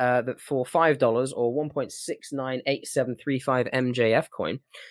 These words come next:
you could get a M J F Better Than You sticker. Uh, or you could get an M J F coin sticker. Uh, not many have been redeemed, and the same amount are still there from when I did it a few days ago. Um,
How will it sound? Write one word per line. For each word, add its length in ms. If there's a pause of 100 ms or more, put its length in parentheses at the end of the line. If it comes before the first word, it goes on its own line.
(140)
you 120
could 140
get 220
a 300
M 160
J 180
F 200
Better 340
Than 220
You 240
sticker. 420 (640)
Uh, 340 (240)
or 360
you 140
could 120
get 140
an 160
M 160
J 160
F 160
coin 320
sticker. 440 (760)
Uh, 480 (220)
not 220
many 220
have 120
been 140
redeemed, 500
and 460
the 80
same 240
amount 340
are 220
still 300
there 240
from 160
when 100
I 140
did 160
it 80
a 40
few 160
days 200
ago. 160 (500)
Um, 520